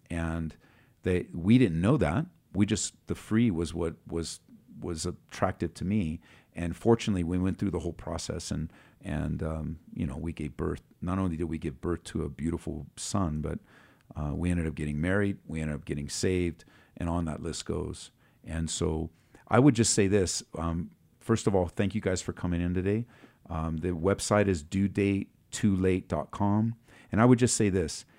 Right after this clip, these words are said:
if you're a woman and, and abortion is, even if you, even if you wanna argue and be mad about it, come to church to,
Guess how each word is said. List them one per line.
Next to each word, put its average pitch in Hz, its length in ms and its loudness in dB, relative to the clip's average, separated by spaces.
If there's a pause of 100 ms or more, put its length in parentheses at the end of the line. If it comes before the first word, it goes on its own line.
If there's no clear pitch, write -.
(140)
if - 280 -4
you're 117 240 8
a 151 60 10
woman 101 460 4 (520)
and, 90 340 -2
and 90 240 -2
abortion 98 640 2
is, 85 480 -2
even 151 240 6
if 139 140 0
you, 120 240 6
even 135 240 4
if 135 160 2
you 120 80 4
wanna 107 260 4
argue 110 560 2
and 85 140 -2
be 95 120 2
mad 82 280 -2
about 73 260 -6
it, - 160 -10 (420)
come 127 220 0
to 139 80 0
church - 320 -6
to, - 220 -2